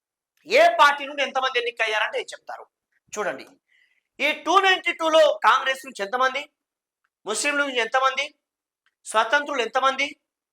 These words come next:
యూనియనిస్ట్ మహమ్మదీయులు ఎంతమంది, క్రిస్టియన్లు ఎంతమంది, కమ్యూనిస్టులు ఎంతమంది, షెడ్యూల్ జాతుల ఫెడరేషన్ ఎంతమంది, ఆంగ్లో ఇండియన్ ఎంతమంది, హిందూ మహాసభ ఎంతమంది,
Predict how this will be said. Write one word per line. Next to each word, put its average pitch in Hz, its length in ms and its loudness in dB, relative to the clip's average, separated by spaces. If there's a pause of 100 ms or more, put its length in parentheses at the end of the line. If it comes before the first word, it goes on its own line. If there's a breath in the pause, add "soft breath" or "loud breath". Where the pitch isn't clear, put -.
(200)
యూనియనిస్ట్ 294 580 -2
మహమ్మదీయులు 285 460 2
ఎంతమంది, 262 480 -2 (640)
క్రిస్టియన్లు 302 540 0
ఎంతమంది, 254 680 -2 (520)
కమ్యూనిస్టులు 302 520 0
ఎంతమంది, 262 640 2 (800)
షెడ్యూల్ 320 440 -2
జాతుల 311 280 2
ఫెడరేషన్ 285 420 0
ఎంతమంది, 269 560 -2 (420)
ఆంగ్లో 302 400 2
ఇండియన్ 294 220 0
ఎంతమంది, 269 560 -2 (360)
హిందూ 285 320 -2
మహాసభ 320 360 4
ఎంతమంది, 269 640 -2